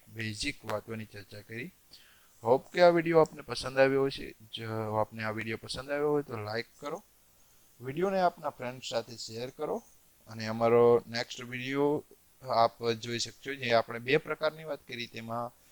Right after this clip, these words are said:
અક્ષરમેળ છંદ અને માત્રામેળ છંદ તેના સેપરેટ વીડિયો હશે. આપ એ વીડિયો પણ અવશ્યથી જોજો. અમ, આ, અને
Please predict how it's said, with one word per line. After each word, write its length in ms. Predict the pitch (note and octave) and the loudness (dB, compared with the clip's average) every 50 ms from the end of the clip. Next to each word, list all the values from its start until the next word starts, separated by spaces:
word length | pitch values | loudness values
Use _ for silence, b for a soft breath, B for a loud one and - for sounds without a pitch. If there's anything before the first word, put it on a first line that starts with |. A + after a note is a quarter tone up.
| b b b | b b b
અક્ષરમેળ 540 | - A2+ - - - D#3 D#3 D#3+ E3 E3 E3 | -8 -6 -4 2 6 6 6 6 6 0 -2
છંદ 240 | - F3 D#3+ E3 E3 | -4 -4 -6 -6 -8
અને 120 | D#3+ D3+ | -8 -8
માત્રામેળ 580 | B2+ A#2 A2+ A2+ - A#2+ B2+ C3 C3 C3 B2 A2+ | -6 -4 -4 -6 -4 0 0 0 0 0 -6 -8
છંદ 280 | - A#2 A#2 B2 D#3+ - - | -8 -10 -10 -12 -14 -16 -12
તેના 260 | A#2 A2+ A2 A2 A2+ | -10 -10 -8 -8 -6
સેપરેટ 460 | - - A#2+ A2+ - - C3 C3 C3 | -4 -4 -4 -6 -8 -8 -10 -10 -8
વીડિયો 320 | C3+ C3+ C3+ C#3 C#3 C#3 C#3 | -8 -8 -8 -4 -2 -2 -2
હશે. 280 | C#3+ C#3 D3+ E3+ A3+ - _ b b b b b - | -2 -4 -6 -12 -14 -16 _ b b b b b -2
આપ 220 | G#2+ G#2 G#2+ - A#2+ | 2 2 2 2 2
એ 160 | B2 A#2 A#2 | 2 4 4
વીડિયો 320 | A#2 A#2 A#2 B2 C3 C3 | 4 2 0 -2 -2 -2
પણ 140 | B2+ C#3 C3+ | -2 0 0
અવશ્યથી 540 | B2 A#2+ B2 C3 - - C3+ C#3 - D3+ D3 | 2 2 2 0 -2 -4 -6 -8 -8 -10 -8
જોજો. 320 | C#3+ C#3+ C#3+ C#3+ D#3 - - _ _ b b b b b b b b _ - | -6 -6 -6 -6 -8 -10 -14 _ _ b b b b b b b b _ -8
અમ, 400 | A#2 A#2 B2 A#2+ B2 B2+ B2 - _ _ _ _ _ _ _ _ _ _ _ _ _ _ - | -4 0 2 2 2 2 0 -4 _ _ _ _ _ _ _ _ _ _ _ _ _ _ 2
આ, 140 | B2+ B2+ B2 | 4 6 6
અને 460 | B2 - - D3 D#3+ E3+ C#3+ A2 - | 6 4 4 6 8 8 6 6 4